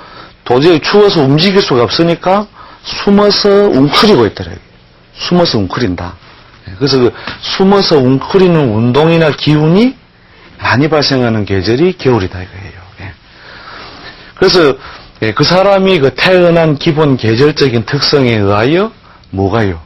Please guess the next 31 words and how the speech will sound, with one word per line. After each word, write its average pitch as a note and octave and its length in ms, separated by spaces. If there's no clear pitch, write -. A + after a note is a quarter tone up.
아, - 300
좀 D3+ 260
강하고 C#3 480
두드러진 A2+ 600
어떤, A2 460
음, F#2 340
특-, - 200
그러니까 G#2 200
성격도 C#3+ 560
발생하고 G2 500
또 B2+ 100
그 C3+ 80
다음에 D3 440
그 B2+ 100
사람이 D#3+ 680
이룩하기 C3+ 540
쉬운 C3+ 500
어떤 G#2+ 340
농사도 B2 440
있다 - 180
이거예요. - 220
그러니까 A#2+ 280
뭐냐면 C3 560
봄에는 F3 440
무슨 B2 240
농사? D3 260
봄 F#3+ 280
농사를 G#3+ 360
지어야 A#2+ 140
되겠죠, G2+ 280
그죠? D#3 320